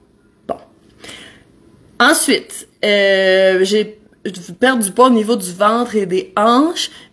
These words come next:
Ben là, on voit aussi un épuisement du système parce que quand la glande thyroïde, euh, commence à être moins forte,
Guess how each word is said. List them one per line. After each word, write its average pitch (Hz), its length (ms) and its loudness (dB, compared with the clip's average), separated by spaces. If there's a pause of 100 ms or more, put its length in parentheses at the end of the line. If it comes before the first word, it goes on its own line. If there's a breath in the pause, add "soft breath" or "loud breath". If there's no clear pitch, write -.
Ben 196 260 4
là, 240 160 2
on 294 120 2
voit 254 220 0
aussi 320 260 -2
un 320 100 2
épuisement 220 460 -2
du 208 100 -4
système 269 520 -4
parce - 180 -4
que 196 80 -8
quand 285 340 0
la 196 160 0
glande 233 240 -2
thyroïde, 208 480 -2 (360 loud breath)
euh, 175 180 2
commence 226 340 0
à 196 140 2
être 214 100 -4
moins 226 380 2
forte, 226 500 -6